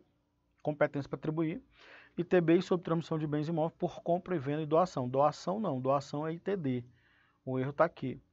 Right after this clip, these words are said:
E claro, I S S Q N, serviço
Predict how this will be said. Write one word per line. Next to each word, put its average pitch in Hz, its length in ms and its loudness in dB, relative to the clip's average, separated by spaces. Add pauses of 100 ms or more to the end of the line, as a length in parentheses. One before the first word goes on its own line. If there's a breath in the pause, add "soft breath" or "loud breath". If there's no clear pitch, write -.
(500 soft breath)
E 196 60 0
claro, 180 400 10
I 147 80 4
S 160 180 0
S 160 160 0
Q - 100 -2
N, 175 320 0 (360)
serviço 160 760 -2